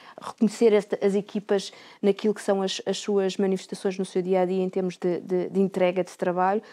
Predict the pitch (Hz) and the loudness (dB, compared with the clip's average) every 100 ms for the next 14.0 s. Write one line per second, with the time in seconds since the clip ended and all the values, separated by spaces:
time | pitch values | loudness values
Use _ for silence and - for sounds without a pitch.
0 | - - 185 185 196 196 196 196 208 196 | -20 -8 -2 2 4 4 2 0 -2 -6
1 | 202 196 208 202 208 220 226 214 202 196 | -8 -6 -4 -2 0 0 -2 -4 -4 0
2 | 208 226 - _ - 185 - 190 180 175 | 0 -2 -14 _ -6 -4 -4 -4 -4 -4
3 | - 185 175 175 170 175 165 170 170 - | -6 -6 -6 -6 -6 -4 -2 -4 -6 -20
4 | - 185 185 - - 202 208 - - - | -6 -6 -6 -12 -10 -8 -8 -12 -12 -12
5 | - - 214 202 - 202 190 175 170 - | -12 -10 -8 -8 -6 -2 0 0 -2 -6
6 | - 175 180 180 - 180 170 175 - 185 | -6 -6 -6 -10 -10 -10 -8 -10 -6 -4
7 | 180 175 170 175 175 175 175 - 175 175 | -2 -2 0 -2 -2 -4 -4 -6 -6 -6
8 | - 202 180 - _ 160 160 185 - - | -4 -4 -4 -8 _ -16 -14 -16 -16 -20
9 | - - 185 185 185 180 - 185 180 180 | -10 0 4 6 4 2 -4 0 0 2
10 | 185 175 - 175 - - 214 208 214 214 | 2 0 -4 -6 -8 -2 0 2 2 2
11 | 196 185 180 175 175 151 147 - - - | 2 2 2 -2 -4 -6 -6 -8 -20 -16
12 | 143 - - 104 160 202 180 196 - 185 | -16 -14 -14 -12 0 0 2 0 2 2
13 | 180 180 185 165 170 165 160 160 180 | 2 0 0 2 0 -2 0 -2 -2